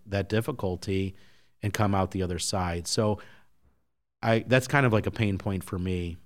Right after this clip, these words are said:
is taking on too much work or being too stressed. I'm like, I am, I'm always looking for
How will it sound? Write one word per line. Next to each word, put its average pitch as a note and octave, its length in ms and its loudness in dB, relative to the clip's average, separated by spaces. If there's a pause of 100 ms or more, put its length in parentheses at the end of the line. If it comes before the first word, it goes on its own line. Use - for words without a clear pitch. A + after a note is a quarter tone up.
(100)
is G2+ 100 -4
taking G2+ 320 -2
on F2+ 100 -4
too G#2 160 -4
much F#2+ 260 -4
work F#2+ 320 -4
or G2+ 60 -2
being F#2+ 220 -2
too G2+ 160 -4
stressed. G2 640 -4
I'm G2 80 -8
like, F#2 200 -4
I G#2+ 100 -2
am, A2+ 220 4
I'm G2+ 160 -2
always A#2+ 400 6
looking G2+ 280 0
for F#2+ 320 -2